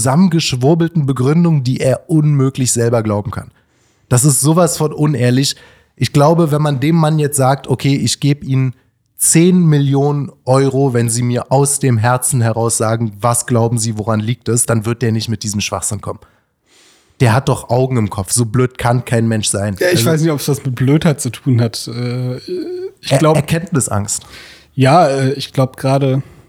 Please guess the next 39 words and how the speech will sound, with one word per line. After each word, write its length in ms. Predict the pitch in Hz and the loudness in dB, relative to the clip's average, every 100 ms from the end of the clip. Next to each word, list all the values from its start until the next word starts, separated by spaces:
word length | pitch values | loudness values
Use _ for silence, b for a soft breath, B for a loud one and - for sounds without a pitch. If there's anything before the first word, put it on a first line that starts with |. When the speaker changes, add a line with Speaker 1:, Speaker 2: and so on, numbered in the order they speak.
| B _ _ | B _ _
Speaker 2:
gerade 320 | - 123 123 117 | 0 2 2 2
wenn 140 | 135 | 2
man 320 | 143 113 110 - _ _ - | 2 0 -4 -10 _ _ -16
kreativ 880 | - 127 120 - 143 143 - - _ _ | 0 2 2 0 0 0 -4 -20 _ _
und 260 | 131 127 139 | -4 -2 0
auch 160 | - | 0
nicht 240 | 127 - 139 | -2 -2 0
dumm 160 | 139 | 0
ist, 220 | 156 131 | 0 -4
kann 140 | - 139 | 0 2
man 100 | 131 | 2
sich 280 | 123 - 143 - | -2 -8 -14 -16
sogar 280 | - 131 131 | -4 0 0
viel 240 | - 139 | 0 0
leichter 360 | 123 117 131 131 | 2 0 0 -4
solche 280 | 120 113 123 | -4 -4 -6
Erklärungen 560 | 113 - 127 120 117 | -8 -2 -2 0 -2
zusammenlegen. 580 | - 117 123 127 113 110 - B B B B - | -2 0 2 2 0 -4 -8 B B B B 0
Äh, 160 | 151 | 2
ich 100 | 151 | 2
glaub, 140 | - 151 | 0 0
es 60 | 143 | 0
hat 140 | 143 | 0
sehr 160 | 151 165 | 0 2
viel 180 | 160 | 2
mit, 240 | 139 120 - | 4 2 -2
mit, 240 | 120 - | -6 -4
mit 160 | 117 110 | -6 -4
Status 520 | - 120 156 120 - | 0 0 2 -2 -4
zu 100 | 107 | -6
tun. 280 | - 110 101 | -4 -2 -2
Diese 180 | 107 113 | -4 -6
Erklärung 480 | 110 139 123 120 117 | -4 0 2 2 -2
ist 100 | 123 | -4
halt 140 | 120 | -4
eine, 280 | - 123 120 | -2 0 0
die 180 | 120 120 | -2 -4
im, 160 | 120 | -4
in, 320 | 123 120 117 | -4 -4 -6